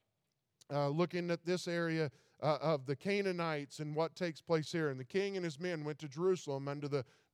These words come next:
Jebusites, which are also the Canaanites, the inhabitants of the land, which spake unto David, saying, Except thou take away the blind and the lame, thou shalt not come in hither,"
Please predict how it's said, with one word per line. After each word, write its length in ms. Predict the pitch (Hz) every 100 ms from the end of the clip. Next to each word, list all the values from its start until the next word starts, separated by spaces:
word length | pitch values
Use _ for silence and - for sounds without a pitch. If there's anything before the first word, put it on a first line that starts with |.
| 120
Jebusites, 880 | 151 165 160 139 147 120 110 -
which 220 | - 151 170
are 220 | 156 156
also 300 | 160 156 151
the 100 | 139
Canaanites, 760 | 170 165 143 123 101 98 - - _ _ _ _ -
the 100 | 156
inhabitants 760 | 160 175 190 175 147 156 -
of 140 | 160
the 100 | 139
land, 440 | 156 170 156 127 117
which 280 | 143 147 - _ _
spake 400 | - - 190 180
unto 180 | 180 165
David, 400 | 156 170 151 139
saying, 400 | - 170 147 135
Except 440 | 135 139 180 170
thou 160 | 165 156
take 280 | - 175 160
away 240 | 160 165
the 100 | 147
blind 600 | 127 151 170 170 160 135
and 120 | 139 135
the 60 |
lame, 520 | 139 170 170 135 113 95 _ _ _
thou 160 | 131 156
shalt 180 | 151 165
not 240 | 165 151
come 240 | - 196 190
in 120 | 180
hither," 460 | 190 202 151 120